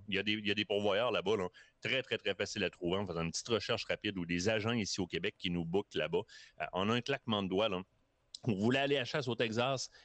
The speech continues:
écrivez-nous, on va vous mettre en lien avec quelqu'un dans l'industrie qui va vous amener là-bas, qui parle français, qui va vous organiser vos affaires sans aucun problème. Puis d'autant plus que quand on regarde aujourd'hui les prix des chasses dans l'Ouest canadien,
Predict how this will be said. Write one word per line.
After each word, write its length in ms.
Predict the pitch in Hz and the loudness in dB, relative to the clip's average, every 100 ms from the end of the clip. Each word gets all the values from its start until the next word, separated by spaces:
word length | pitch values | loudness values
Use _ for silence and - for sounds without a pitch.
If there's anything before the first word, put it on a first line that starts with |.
| _ | _
écrivez-nous, 500 | 101 - 127 123 131 | -4 0 2 4 4
on 160 | 135 110 | 4 2
va 100 | 98 | 2
vous 120 | 98 | 2
mettre 200 | 104 98 | 0 2
en 120 | 92 | 0
lien 220 | 90 127 | 0 0
avec 200 | 117 104 | 0 0
quelqu'un 380 | - 95 110 107 | 0 -2 0 0
dans 160 | 98 90 | 2 0
l'industrie 420 | 92 90 - 98 | 0 -4 -6 -6
qui 80 | 92 | -2
va 120 | 87 | -2
vous 220 | 85 90 98 | 0 0 0
amener 240 | 110 110 | 2 2
là-bas, 300 | 95 92 104 - - - | 2 2 0 -2 -12 -16
qui 140 | - | -8
parle 320 | - 104 147 | -2 0 0
français, 480 | - 131 123 - 135 | 0 0 0 0 -2
qui 120 | - | -2
va 100 | 87 82 | -2 -2
vous 160 | 87 | 0
organiser 440 | 117 123 120 117 127 | 0 0 0 0 0
vos 200 | 110 101 | 0 0
affaires 320 | 87 110 117 | 0 0 -2
sans 280 | - 90 98 | -2 -2 -2
aucun 200 | 117 120 | -2 -2
problème. 320 | 92 123 175 | 0 0 -2
Puis 120 | - | -2
d'autant 320 | 127 220 185 | 0 2 0
plus 180 | 165 277 | 2 0
que 240 | - 180 220 - - - - _ | 4 2 2 -4 -20 -18 -20 _
quand 80 | 123 | 0
on 60 | 127 | 2
regarde 240 | 208 220 | 2 2
aujourd'hui 380 | 120 107 107 185 | 2 2 0 0
les 180 | 113 92 | 0 0
prix 320 | 110 131 190 | -2 -4 0
des 160 | 101 | 0
chasses 360 | 85 - 175 135 | 0 -2 -2 0
dans 140 | 98 | 0
l'Ouest 300 | 85 95 165 | 2 2 0
canadien, 420 | 98 87 82 90 | 0 -2 0 -2